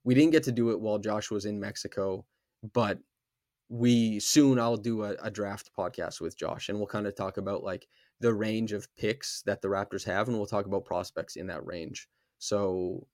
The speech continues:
I think Josh comes back to Toronto in the next couple weeks. We'll probably sit down right here and do, probably not a live, but we'll, we'll talk about a bunch of guys. So stay tuned for that. And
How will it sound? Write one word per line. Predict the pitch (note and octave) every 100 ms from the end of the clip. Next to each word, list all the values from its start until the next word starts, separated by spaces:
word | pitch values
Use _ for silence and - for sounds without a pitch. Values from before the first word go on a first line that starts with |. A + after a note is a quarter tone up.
| -
I | G2
think | A2+ G#2
Josh | F#2 G2
comes | - F#2+
back | - F#2+ -
to | -
Toronto | - F#2+ F#2+ F#2+ G#2 A#2 _ _ -
in | G#2+
the | G2+
next | G#2 -
couple | G2+ F#2+
weeks. | F#2+ F2+ G2
We'll | F#2+
probably | G2+ G2+
sit | G2 F#2
down | - G2
right | G#2+ G#2+
here | - F2 - _ _ _ -
and | A2 G2
do, | G2+ G2 F#2 G2 _ _
probably | - E3 F3
not | C#3+
a | A2+
live, | G#2 G2+ G2+ -
but | G#2
we'll, | G#2+ G#2+ G2
we'll | A2
talk | A2+ G2+ G#2
about | F#2+
a | F#2
bunch | F2+ -
of | - - -
guys. | - - - -
So | - G#2 G2 F#2+ -
stay | - C3
tuned | C3 B2
for | - G2+
that. | G2 - -
And | G#2 G2+